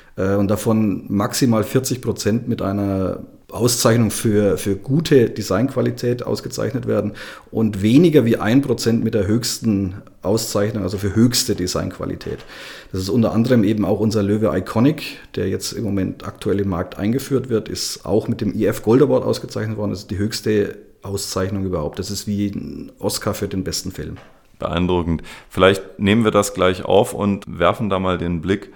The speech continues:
Speaker 2: in den Prozess im Unternehmen selber. Wenn wir eben dieses, dieses jetzt, äh, zuletzt ausgezeichnete Produkt nehmen, wo sind Sie da eingestiegen? Also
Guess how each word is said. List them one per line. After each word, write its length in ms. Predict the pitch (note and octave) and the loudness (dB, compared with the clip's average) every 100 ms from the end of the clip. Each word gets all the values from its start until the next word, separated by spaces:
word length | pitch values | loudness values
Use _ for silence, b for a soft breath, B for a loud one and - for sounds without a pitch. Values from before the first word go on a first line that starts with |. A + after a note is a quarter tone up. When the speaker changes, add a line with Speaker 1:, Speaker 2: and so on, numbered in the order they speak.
| B | B
Speaker 2:
in 140 | A2+ A2+ | 4 6
den 160 | G#2+ | 6
Prozess 460 | F#2+ G2 - F#2+ - | 2 -2 -2 -2 -2
im 100 | F#2 | -4
Unternehmen 540 | F2+ E2+ D#2+ D#2+ E2 | -4 -2 -2 -2 -2
selber. 360 | D#2 D#2+ D#2+ E2 | 0 0 0 0
Wenn 180 | E2 F#2 | 0 0
wir 140 | E2+ | 0
eben 260 | F2 E2+ E2+ | 0 -2 -2
dieses, 440 | D#2+ E2 D#2+ - | -4 -6 -6 -8
dieses 320 | F2+ E2 D#2+ | -6 -6 -6
jetzt, 300 | F2 D#2+ - | -6 -6 -8
äh, 420 | - E2+ F2+ G2 - | -6 -4 -4 -8 -4
zuletzt 360 | - F2 - | 2 2 2
ausgezeichnete 600 | F#2+ F2 E2+ E2+ E2+ E2+ | -2 -2 -4 -4 0 -2
Produkt 480 | - E2+ F2 - - | -2 -2 -2 -2 0
nehmen, 380 | E2 F#2 G2+ G#2 B B B B - | 4 4 4 0 B B B B -4
wo 140 | F#2 G2 | 2 2
sind 220 | G2+ G2 | 4 2
Sie 100 | F2+ | 4
da 140 | F#2 | 4
eingestiegen? 1200 | E2 F#2 G2 F#2+ - G2+ F#2+ F#2+ F#2 F#2 G2 - F2 - | 4 2 0 -2 -4 -4 -2 -2 0 -2 -4 -8 -6 -2
Also 340 | F#2+ F2+ E2+ | 0 2 -2